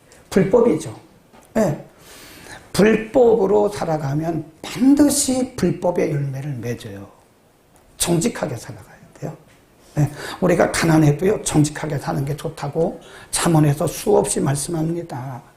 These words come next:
예. 부자로 사는 것이 우리 인생의 목표가 아니에요. 우리가 좀 그 채소를 먹더라도 형제 간에 우애하면서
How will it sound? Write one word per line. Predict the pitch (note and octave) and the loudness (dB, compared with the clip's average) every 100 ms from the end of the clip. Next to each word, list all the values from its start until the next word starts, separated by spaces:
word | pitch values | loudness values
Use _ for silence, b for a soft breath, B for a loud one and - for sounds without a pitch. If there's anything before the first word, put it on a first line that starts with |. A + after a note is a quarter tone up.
| _ _ | _ _
예. | E3+ D3+ - B B B | -4 -4 -6 B B B
부자로 | - C4+ C#4 | 2 4 6
사는 | C#4 B3+ C4+ | 6 4 4
것이 | C4 - | 4 4
우리 | A#3 F3+ | 2 2
인생의 | F3 - F#3+ | 0 -2 -2
목표가 | D#3 - - D#3+ D3 | -2 -6 -8 -6 -6
아니에요. | G2+ A2 B2+ A2+ G#2 A2 - _ - - _ _ _ B B B | -6 -6 -6 -6 -10 -12 -14 _ -20 -20 _ _ _ B B B
우리가 | F#3 F#3+ G#3 | 4 6 4
좀 | G#3 A3 A3 G3 - - B B B - | 4 4 4 2 -6 -20 B B B -8
그 | - G#3 G3 | 2 4 4
채소를 | - - B3+ C4 B3 A#3+ | 0 2 2 4 6 6
먹더라도 | F#3 - C3+ C#3+ C#3 F#3+ D#3+ - _ _ - | 4 2 -2 -4 -4 -2 -4 -6 _ _ -4
형제 | B3 G3 F#3 | 0 0 0
간에 | E3+ D#3+ | 0 0
우애하면서 | D#3+ D3+ E3 E3 D3 D#3 D3+ D3 D#3+ D3+ - | 2 2 4 4 2 0 -4 -4 -6 -6 -8